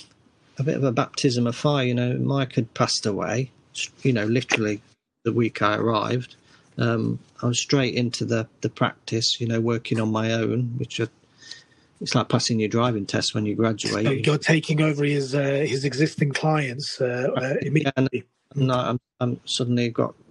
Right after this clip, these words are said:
Speaker 1: to see a, a fu-, full book of patients and, and go and teach at the dojo at the same time, you know. Whereas the week before, I was a student loafing around, you know.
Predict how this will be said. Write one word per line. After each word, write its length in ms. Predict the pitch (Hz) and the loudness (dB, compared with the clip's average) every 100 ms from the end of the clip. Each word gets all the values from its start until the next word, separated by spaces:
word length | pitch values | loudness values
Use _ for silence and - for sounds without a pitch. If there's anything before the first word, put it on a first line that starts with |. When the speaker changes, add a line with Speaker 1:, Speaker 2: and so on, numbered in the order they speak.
| - _ _ _ _ - | -20 _ _ _ _ -8
Speaker 1:
to 180 | - | -4
see 240 | 123 135 123 | -2 0 0
a, 80 | 120 | 0
a 240 | 110 110 | -2 -4
fu-, 240 | - 139 - | -4 -4 -4
full 380 | - 131 123 | -2 2 2
book 280 | 110 113 - | 2 -2 -2
of 80 | 120 | -2
patients 600 | - 120 120 - 123 - | 2 2 0 -2 -2 0
and, 280 | 123 120 113 | 0 0 0
and 200 | 127 127 | 0 2
go 160 | 131 | 2
and 180 | 131 127 - - | 0 -2 -6 -4
teach 380 | 151 127 - 156 | 0 0 0 -2
at 100 | 131 | 0
the 80 | |
dojo 400 | 123 135 127 135 | 2 2 2 0
at 80 | 123 | 0
the 80 | 135 | 0
same 260 | - 131 131 | 0 0 0
time, 360 | 156 156 139 | 0 2 2
you 60 | 120 | 0
know. 240 | 123 127 - _ _ - | 0 -2 -4 _ _ 0
Whereas 300 | 131 127 123 | 2 4 2
the 80 | |
week 200 | 131 135 | 2 2
before, 420 | 117 - 135 123 123 | 0 0 2 4 2
I 40 | |
was 220 | 127 127 | 0 0
a 220 | 135 131 - | 0 -2 -4
student 960 | - - - - - - 165 156 110 104 | -8 -8 -8 -8 -4 4 4 4 0 2
loafing 360 | 123 123 131 | 0 2 0
around, 520 | 123 131 160 143 107 107 | 2 2 0 0 -2 0
you 120 | |
know. 60 | 110 | 0